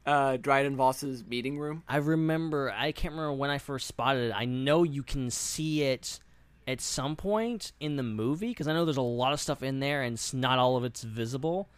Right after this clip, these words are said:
Speaker 2: but I know that is pretty, pretty visible in one scene. I think it's the first scene where they're having the meeting with Dryden. Um, and there's so many Easter eggs. Like, you got the,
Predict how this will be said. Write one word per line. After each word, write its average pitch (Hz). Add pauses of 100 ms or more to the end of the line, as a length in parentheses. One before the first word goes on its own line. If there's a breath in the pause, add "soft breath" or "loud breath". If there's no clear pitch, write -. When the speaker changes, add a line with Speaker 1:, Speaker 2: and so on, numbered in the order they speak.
(320 soft breath)
Speaker 2:
but 123
I 117
know 120
that 135
is 160
pretty, 131
pretty 139
visible 113
in 113
one 113
scene. 113
I 107
think 123
it's -
the 110
first 120
scene 107
where 104
they're 101
having 110
the 107
meeting 107
with 101
Dryden. 98 (400 soft breath)
Um, 95
and 107
there's 110
so -
many 131
Easter 127
eggs. 113
Like, 127
you 156
got 185
the, 156